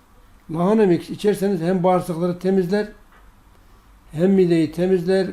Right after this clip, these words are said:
gastrite, ülser varsa iyi gelir. Çünkü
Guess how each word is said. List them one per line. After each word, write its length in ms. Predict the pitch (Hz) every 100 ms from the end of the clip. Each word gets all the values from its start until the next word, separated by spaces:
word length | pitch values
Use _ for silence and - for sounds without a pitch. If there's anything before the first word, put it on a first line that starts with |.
| -
gastrite, 720 | 160 156 - 175 170 190 190
ülser 360 | 175 147 - 175
varsa 320 | 175 170 170
iyi 160 | 185
gelir. 280 | 185 190 220 - - - _ _ _ _ _ _ _ _ - -
Çünkü 600 | - 208 202 185 208 220